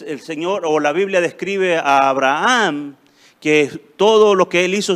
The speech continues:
le fue contado por justicia, porque le creyó a Dios.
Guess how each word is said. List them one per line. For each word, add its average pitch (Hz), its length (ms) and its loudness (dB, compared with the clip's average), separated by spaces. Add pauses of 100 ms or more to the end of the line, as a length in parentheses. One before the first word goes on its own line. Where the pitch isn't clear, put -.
le 151 120 -2
fue 185 240 -4
contado 170 600 -4
por 143 160 -6
justicia, 127 840 -14 (1200)
porque 175 260 -4
le 165 160 -2
creyó 165 380 0
a 196 100 2
Dios. 165 460 -6